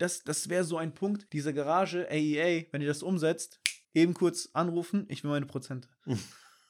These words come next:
Speaker 2: Das können wohl nice werden. Und dann gleichzeitig stellen wir uns halt die Frage, gibt, wird es überhaupt noch einen nächsten Teil geben?
Speaker 1: Ja, also so, wenn die so weitermachen, meiner Meinung nach sollte es nicht mal einen nächsten Teil geben. Also ich sag dir, wenn die noch mal ein neues Need for Speed ankündigen,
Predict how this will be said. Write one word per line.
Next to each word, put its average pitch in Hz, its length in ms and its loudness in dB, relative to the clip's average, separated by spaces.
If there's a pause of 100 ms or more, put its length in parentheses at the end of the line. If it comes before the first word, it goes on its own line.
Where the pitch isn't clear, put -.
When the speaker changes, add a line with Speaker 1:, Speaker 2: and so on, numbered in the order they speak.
(300)
Speaker 2:
Das - 180 -6
können 139 280 0
wohl 139 100 -4
nice 131 280 -4
werden. 107 380 -4 (220)
Und 113 180 -4
dann 123 240 0
gleichzeitig 123 560 -2
stellen 123 220 -4
wir 123 80 -2
uns 120 160 -6
halt 120 100 -10
die 120 80 -10
Frage, 117 400 -6
gibt, 117 320 -12
wird 127 140 -2
es 120 160 -6
überhaupt 110 320 -6
noch 110 120 -6
einen 113 120 -4
nächsten 110 260 -8
Teil 117 160 -6
geben? 101 380 -8 (280)
Speaker 1:
Ja, 123 360 4 (180)
also 120 580 -2
so, 156 200 4
wenn 139 100 4
die 127 80 -2
so 127 180 -4
weitermachen, 127 680 0
meiner 135 380 6
Meinung 127 240 2
nach 120 160 -2
sollte 131 280 -2
es 131 120 -4
nicht 110 140 -10
mal 110 80 -8
einen 110 80 -8
nächsten 107 200 -12
Teil 104 180 -8
geben. 104 300 -12 (140)
Also 131 280 0
ich 139 140 -4
sag 156 280 4
dir, 143 140 -2
wenn 147 160 4
die 208 140 2
noch 170 160 -2
mal 160 140 0
ein 139 180 -2
neues 135 260 -2
Need 131 120 -12
for 135 80 -4
Speed 131 260 -10
ankündigen, 131 580 -2